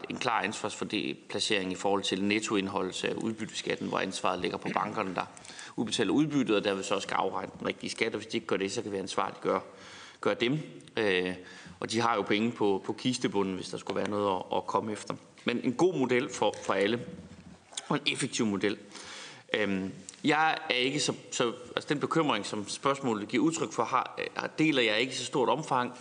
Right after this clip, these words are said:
alene fordi vi har mandet voldsomt op på området, og i dag udbetaler meget, meget lidt i udbytteskat, fordi vi skal være sikre på,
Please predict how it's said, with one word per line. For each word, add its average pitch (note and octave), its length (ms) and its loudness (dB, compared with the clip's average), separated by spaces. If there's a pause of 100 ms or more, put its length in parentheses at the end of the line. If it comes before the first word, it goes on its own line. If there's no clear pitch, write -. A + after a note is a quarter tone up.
(200)
alene C#3 400 4
fordi C3+ 240 -2 (120)
vi A#2+ 80 4
har A#2 100 4
mandet G#2+ 280 2
voldsomt B2 320 2
op C3 140 2
på A2+ 120 4
området, A2+ 400 4
og G#2+ 160 2
i - 20 2
dag B2+ 240 4
udbetaler A#2+ 560 2 (800)
meget, A#2 220 6
meget B2 400 6
lidt D3 260 4 (120)
i C3 80 2
udbytteskat, B2 680 2
fordi A#2+ 280 -4
vi A#2+ 100 0
skal D3 200 0
være D3+ 100 4
sikre F3 300 4
på, A2 220 2